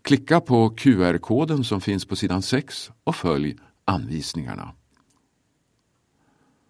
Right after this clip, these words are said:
Och så finns en liten extra text också på sidan sex. Skola och förskola Repisvaara. Det planeras för en ny skola för två parallellklasser från förskoleklass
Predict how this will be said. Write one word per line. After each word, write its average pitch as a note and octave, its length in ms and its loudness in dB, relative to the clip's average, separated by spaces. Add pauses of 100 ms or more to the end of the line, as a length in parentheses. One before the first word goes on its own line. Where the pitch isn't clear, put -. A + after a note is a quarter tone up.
(280)
Och - 100 -8
så G#2+ 80 -2
finns A#2+ 200 2
en G#2+ 100 2
liten F#2+ 280 0
extra F2 420 -2
text - 440 -8
också - 240 -10
på - 120 -10
sidan D2 280 -4
sex. - 500 -10
Skola A#2+ 680 0
och D#2+ 140 -4
förskola F#2 760 0
Repisvaara. F#2 880 -2 (600)
Det G#2+ 100 0
planeras B2+ 480 6
för B2+ 120 4
en B2 100 6
ny D#3+ 200 4
skola B2+ 440 2
för A2+ 140 -2
två G#2 260 0
parallellklasser F2+ 960 0
från B2 420 4
förskoleklass A2+ 880 0